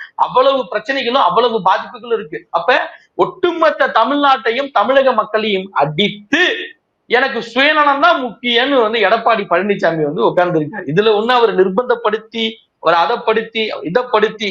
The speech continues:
அவருக்கு வச்ச டிமாண்ட் என்ன? இந்த மாதிரி வந்து இந்த கட்சி சம்பந்தமான சின்னம் வழக்கு இருக்கு, இந்த சின்னம் உனக்கு வேணுமா வேணாமா? உங்க ஆட்கள் மேல இவ்வளவு சி பி ஐ, ஐ டி சம்பந்தமான பிரச்சனைகள் எல்லாம் இருக்கு, என்ன செய்யற? இ டி சம்பந்தமான பிரச்சனைகள் எல்லாம் இருக்கு,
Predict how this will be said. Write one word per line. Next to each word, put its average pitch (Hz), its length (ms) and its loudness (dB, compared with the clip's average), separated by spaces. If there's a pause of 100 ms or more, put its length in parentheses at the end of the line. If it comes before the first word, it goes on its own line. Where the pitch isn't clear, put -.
அவருக்கு 214 380 -2
வச்ச 285 160 0
டிமாண்ட் 226 380 0
என்ன? 208 180 0 (680)
இந்த 185 140 0
மாதிரி 254 380 2
வந்து 214 300 0 (240)
இந்த 208 340 -2 (160)
கட்சி 185 300 -2
சம்பந்தமான 190 540 0
சின்னம் 202 380 0
வழக்கு 160 240 0
இருக்கு, 139 200 -6 (380)
இந்த 170 240 0
சின்னம் 226 360 2
உனக்கு 175 220 0
வேணுமா 156 380 2
வேணாமா? 135 380 -4 (760)
உங்க 190 140 2
ஆட்கள் 262 400 0
மேல 208 220 -2
இவ்வளவு 214 560 -4
சி 226 160 -6 (100)
பி 220 120 0
ஐ, 180 140 2
ஐ 208 140 -4
டி 190 340 0
சம்பந்தமான 175 480 0
பிரச்சனைகள் 170 420 0
எல்லாம் 165 200 0
இருக்கு, - 200 -16 (140)
என்ன 190 240 0
செய்யற? 160 300 2
இ 247 40 4
டி 247 100 4
சம்பந்தமான 165 440 0
பிரச்சனைகள் 165 400 0
எல்லாம் 156 160 0
இருக்கு, 135 220 -8